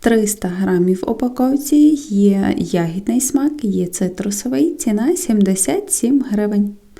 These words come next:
Можна розчиняти як і в гарячій, так і в холодній воді. Сковорода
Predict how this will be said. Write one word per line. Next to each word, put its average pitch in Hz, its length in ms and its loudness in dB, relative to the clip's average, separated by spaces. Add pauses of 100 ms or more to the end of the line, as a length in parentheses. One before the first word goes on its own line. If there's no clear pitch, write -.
(260)
Можна 226 300 0
розчиняти 214 580 -4
як 233 180 -4
і - 40 -16
в - 60 -14
гарячій, 320 380 -2
так 247 300 -6
і - 40 -18
в - 40 -20
холодній 190 560 -2
воді. 180 420 -2 (680)
Сковорода 294 760 0